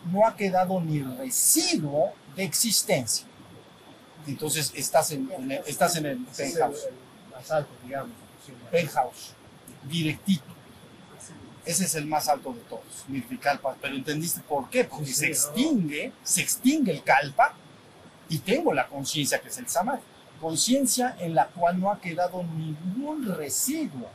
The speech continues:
Speaker 1: se ha extinguido completamente la cons-, la existencia.
Speaker 2: Es muy nombrado en los caminos espirituales.
Speaker 1: Es, es el
Speaker 2: Nirvikalpa como
Speaker 1: tope,
Speaker 2: estado,
Speaker 1: es el tope.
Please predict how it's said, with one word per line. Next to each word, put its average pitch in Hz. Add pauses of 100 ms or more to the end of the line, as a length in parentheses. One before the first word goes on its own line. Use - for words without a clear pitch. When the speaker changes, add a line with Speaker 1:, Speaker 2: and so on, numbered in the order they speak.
(280)
Speaker 1:
se -
ha -
extinguido 190
completamente 175 (320)
la 147
cons-, 135 (100)
la 135
existencia. - (280)
Speaker 2:
Es 127
muy 156 (160)
nombrado 151
en 135
los 123
caminos 131 (180)
espirituales. 127 (220)
Speaker 1:
Es, 165
es 151
el 180
Speaker 2:
Nirvikalpa 156
como 156
Speaker 1:
tope, 127
Speaker 2:
estado, 131
Speaker 1:
es 143
el 143
tope. 240